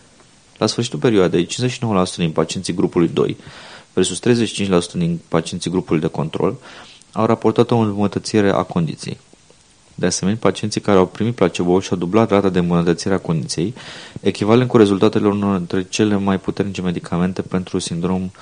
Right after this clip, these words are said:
pentru acest sindrom disponibile. Autorii remarcă totuși că acest studiu este mic și limitat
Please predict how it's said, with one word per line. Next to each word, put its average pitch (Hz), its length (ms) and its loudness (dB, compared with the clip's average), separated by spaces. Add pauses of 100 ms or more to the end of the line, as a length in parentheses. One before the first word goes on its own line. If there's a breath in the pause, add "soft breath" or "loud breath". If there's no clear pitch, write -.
(320 loud breath)
pentru 98 200 -2
acest 92 180 0
sindrom 87 320 2
disponibile. 78 580 -4 (1300)
Autorii 120 420 2
remarcă 107 380 2
totuși - 540 0 (340 loud breath)
că - 160 -4
acest 117 260 0
studiu 85 480 -2 (540 loud breath)
este 113 220 -2
mic 127 180 -2
și - 160 -4
limitat 113 460 2